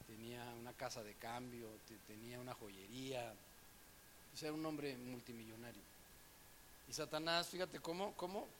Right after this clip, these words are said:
cómo sabe por dónde llegarle a Dios. Piel por piel,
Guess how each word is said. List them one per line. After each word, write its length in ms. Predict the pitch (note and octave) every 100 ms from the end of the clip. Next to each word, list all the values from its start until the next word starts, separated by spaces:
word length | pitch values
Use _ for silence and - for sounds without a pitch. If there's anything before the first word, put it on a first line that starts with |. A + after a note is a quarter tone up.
| -
cómo 300 | - G#3 A#3
sabe 440 | - - F3+ F3+ G3
por 300 | - D3+ C#3
dónde 400 | D#3 D#3+ D3+ C#3
llegarle 440 | B2+ A#2+ A#2+ B2
a 60 | A#2+
Dios. 200 | B2+ A#2+ - - - - - - - - - -
Piel 180 | D3 F3
por 220 | F#3+ F#3
piel, 320 | - C#3+ A#2